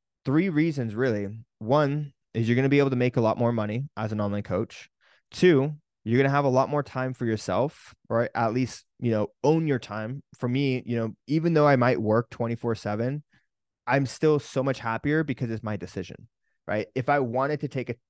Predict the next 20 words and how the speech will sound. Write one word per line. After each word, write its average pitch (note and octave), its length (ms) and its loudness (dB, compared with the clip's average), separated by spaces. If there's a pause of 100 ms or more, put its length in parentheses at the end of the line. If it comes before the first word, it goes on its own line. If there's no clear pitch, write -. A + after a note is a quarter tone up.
a A2+ 100 -2
night G#2+ 220 -4
off, G#2 180 -4
I G2 100 -2
can, B2 420 -4 (520)
right? A#2+ 200 0 (100)
Or D3+ 400 4 (340)
I B2 100 -4
can B2+ 120 0
choose A#2+ 220 0
to A#2+ 100 -2
work, - 280 -4 (180)
which A2+ 240 -2
is A2 340 0
a - 80 -4
blessing A2 480 -4
and A2 100 -2
it's G2+ 120 -6
a G2+ 60 -2
luxury. F2+ 400 -6